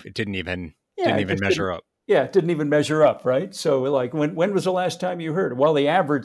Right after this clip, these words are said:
Speaker 2: the average answer was eighteen months. I can't imagine what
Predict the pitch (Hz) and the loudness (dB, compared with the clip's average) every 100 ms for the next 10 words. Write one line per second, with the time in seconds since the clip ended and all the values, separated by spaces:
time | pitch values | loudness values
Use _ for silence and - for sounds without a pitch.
0 | - 156 220 285 208 147 151 135 160 127 | 0 4 6 6 4 4 4 4 0 -2
1 | 123 131 131 127 110 170 139 - - - | 0 0 -2 -4 -2 -2 -2 -6 -12 -12
2 | 120 - 196 135 143 175 - 113 107 98 | -14 -4 -2 0 0 -2 -4 -2 0 0